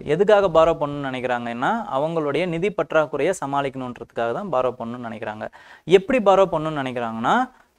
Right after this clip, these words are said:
by state developmental loans, அது மூலமா, ஸ்டேட் டெவலப்மெண்டல் லோன்ஸ் மூலமா ஒரு பத்திரத்தை வந்து வித்து, அந்த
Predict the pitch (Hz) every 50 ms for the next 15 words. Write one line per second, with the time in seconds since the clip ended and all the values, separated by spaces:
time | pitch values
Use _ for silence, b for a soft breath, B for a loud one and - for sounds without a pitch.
0 | - 143 147 165 214 247 240 - - - - - - 190 196 233 247 247 247 247
1 | 196 - 143 147 147 160 175 180 170 - 165 156 151 - 185 190 175 143 139 135
2 | 127 120 - - - - - _ - 123 135 160 202 208 190 170 160 156 156 156
3 | 147 - - 175 202 202 170 165 156 160 170 165 160 160 156 143 151 143 135 135
4 | 139 139 139 - - 139 135 135 139 151 185 202 202 175 151 - - 131 - -
5 | 170 175 - - 139 135 135 139 147 131 _ - 123 131 123 _ _ - 156 202
6 | 247 240 b b b b b b b b - 139 151 170 175